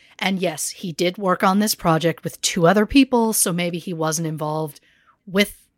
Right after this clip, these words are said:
the content, or wasn't as involved with the content, um, as the other people on the survey, but he is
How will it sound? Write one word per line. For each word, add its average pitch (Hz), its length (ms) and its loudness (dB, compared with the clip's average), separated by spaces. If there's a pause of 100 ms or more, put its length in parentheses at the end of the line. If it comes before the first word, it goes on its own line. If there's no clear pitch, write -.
(600)
the 196 160 0
content, 180 760 -4 (640)
or 190 160 0
wasn't 202 360 -2 (120)
as 185 260 0
involved 156 540 -6
with 175 200 -4
the 185 80 -6
content, 170 560 -4 (160)
um, 143 420 -10 (160)
as 165 200 0
the 175 140 -6
other 175 140 -6
people 226 420 -4
on 220 140 -2
the 214 60 -2
survey, 208 440 -2 (800)
but 170 160 2
he 185 240 -2
is 190 200 -2